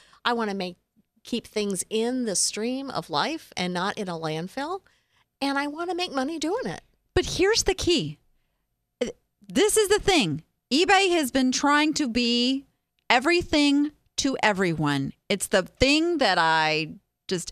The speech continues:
Speaker 2: absolutely preach with you guys about. You cannot boil the ocean with a Bic lighter, okay? So eBay has been trying to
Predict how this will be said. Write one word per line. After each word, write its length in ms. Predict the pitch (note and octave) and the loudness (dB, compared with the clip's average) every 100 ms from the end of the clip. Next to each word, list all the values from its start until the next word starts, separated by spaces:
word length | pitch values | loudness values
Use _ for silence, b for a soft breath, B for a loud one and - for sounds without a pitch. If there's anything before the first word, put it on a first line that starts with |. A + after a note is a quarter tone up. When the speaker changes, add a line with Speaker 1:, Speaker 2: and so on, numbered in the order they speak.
| - | 2
Speaker 2:
absolutely 680 | B3+ - C#4 C4 B3 F3 D#3+ | 2 2 -2 -2 -2 -2 -4
preach 420 | _ - D#4 - | _ -4 -4 -4
with 120 | C#4+ | -6
you 120 | C#4 | -2
guys 240 | C4+ C4 B3+ | 0 0 0
about. 280 | A#3+ A#3 C4 | 0 0 -2
You 40 | |
cannot 500 | - B3 C#4 C4+ G3 | -4 0 2 2 2
boil 240 | C4+ C4+ B3+ | 4 4 4
the 120 | B3+ | 4
ocean 240 | B3+ B3 A#3+ | 4 2 0
with 100 | A#3 | 2
a 40 | |
Bic 200 | A3 - | 2 2
lighter, 380 | G3 E3+ C3 - _ _ - | 0 2 -2 -6 _ _ -2
okay? 300 | A#3 D4 - B B B B B | 2 2 -2 B B B B B
So 400 | - C#4+ C4 A#3+ - | 2 6 6 2 0
eBay 300 | C#4+ D#4 D#4 | 2 6 6
has 140 | D4 A#3+ | 4 2
been 160 | C4 | 0
trying 360 | C4+ C4 C4+ C4 | 4 4 4 2
to 300 | C4 B3 | 0 0